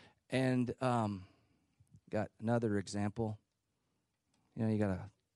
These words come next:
a quarter. Now people are picking on the one because they're all different colors.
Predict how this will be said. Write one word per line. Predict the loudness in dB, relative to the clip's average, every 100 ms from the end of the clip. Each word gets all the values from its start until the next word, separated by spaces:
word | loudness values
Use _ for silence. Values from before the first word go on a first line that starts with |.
| _
a | -12
quarter. | 0 4 6 6 4 4 0 -10 _ _ _ _ _ _ -20 _ _ _ _ _ -2
Now | 0
people | 2 2 2
are | 2
picking | 2 0 2
on | 0
the | 0
one | 0 0 0 -4 -12 _ _ _ _ _ _ _ _ _ _ _ -12
because | -8 -4 -2
they're | 2 4
all | 4
different | 4 2 0 -2
colors. | 0 2 2 -2 -10 -14